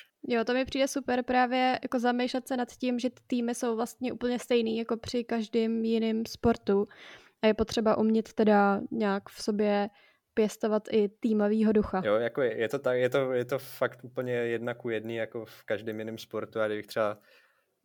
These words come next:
Speaker 2: jak ve fotbale, dejme tomu, no, kdy jsou hráči, který jako dokážou pracovat pro tým, pak jsou hráči jako Ibrahimovič, který jsou jako na tom úplně skvěle, ale třeba to nemají v hlavě úplně jako v pořádku a tak dále, takže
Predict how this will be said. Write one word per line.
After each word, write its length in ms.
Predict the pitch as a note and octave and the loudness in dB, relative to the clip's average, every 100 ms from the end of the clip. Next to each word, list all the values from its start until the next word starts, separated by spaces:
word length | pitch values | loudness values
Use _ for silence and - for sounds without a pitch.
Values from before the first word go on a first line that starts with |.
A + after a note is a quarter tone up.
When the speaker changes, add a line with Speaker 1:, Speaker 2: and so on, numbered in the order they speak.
| _ - A2 | _ -4 4
Speaker 2:
jak 240 | A2 - | 4 2
ve 220 | G#2+ G#2 | -4 -2
fotbale, 440 | - A2+ G#2+ G2+ G2 | 2 2 6 4 4
dejme 240 | G2 G2+ | -2 -4
tomu, 240 | G#2 F#2+ | -6 -6
no, 160 | F2+ G2+ | -6 -8
kdy 200 | G#2+ G2+ - _ _ | -8 -8 -10 _ _
jsou 180 | - A2 | -8 -4
hráči, 380 | G#2+ G2+ G#2 A2 | -2 -2 -2 -8
který 240 | - G#2 | -6 -2
jako 400 | G2+ G2 G#2+ G2+ - _ _ _ - | -2 -2 -6 -6 -12 _ _ _ -12
dokážou 380 | G#2 G#2+ G#2 A2 | -2 0 2 0
pracovat 480 | G#2 G2+ A2+ G#2+ - | 0 0 2 0 0
pro 160 | G2 | -6
tým, 200 | - G#2+ | -4 -2
pak 180 | G#2 G2+ | -2 -2
jsou 160 | A#2 G#2+ | -2 2
hráči 360 | G#2 G2+ - | 2 2 0
jako 600 | G#2 G#2 G#2+ G2+ F#2+ G2 A2 - | -2 -2 -4 -4 -6 -12 -14 -10
Ibrahimovič, 680 | G#2 A2 G#2+ A2 G#2+ G#2+ | 2 4 4 0 -2 -4
který 260 | - G#2+ G#2+ | -4 -4 -4
jsou 160 | - A2 | -2 -2
jako 200 | G#2 A2 | 0 -2
na 100 | A2 | -2
tom 140 | A2+ | -4
úplně 320 | A2 A2+ A2 | -4 -2 -2
skvěle, 380 | - - G2+ A2 | -2 0 2 4
ale 160 | G#2+ G#2 | 4 2
třeba 280 | B2 G#2 | 0 0
to 120 | A2 A2+ | 0 0
nemají 280 | A2 A2 | 2 2
v 40 | G#2+ | 4
hlavě 260 | A2+ A2 | 4 4
úplně 300 | A2+ - A2 | 0 0 0
jako 260 | A2 G#2+ A2+ | 0 -2 -8
v 40 | |
pořádku 520 | - G2+ G#2 G#2 - G#2+ | -10 -4 -2 -2 -6 -6
a 20 | |
tak 160 | G#2 | -4
dále, 220 | F#2+ F#2+ G2 | -4 -6 -8
takže 260 | G2+ G2+ | -10 -12